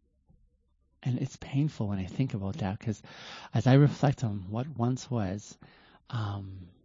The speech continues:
I can still see people around me who are in that same space. And hence why I love doing what I do with people,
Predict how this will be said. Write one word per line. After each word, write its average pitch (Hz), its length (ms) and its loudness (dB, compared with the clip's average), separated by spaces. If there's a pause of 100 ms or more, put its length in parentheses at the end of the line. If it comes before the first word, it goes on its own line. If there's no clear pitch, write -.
(280)
I 135 120 2
can 135 180 2
still 156 320 4
see 143 300 2
people - 540 2
around 107 280 2
me 110 100 2
who 123 220 2
are 123 80 2
in 107 100 -2
that 107 220 -2
same 107 320 -4
space. - 580 -10 (680)
And 120 120 6
hence 131 320 4
why 113 280 2
I 110 120 2
love 113 300 2
doing 117 220 2
what 101 160 2
I 98 80 2
do 110 180 0
with 104 180 -4
people, 131 520 0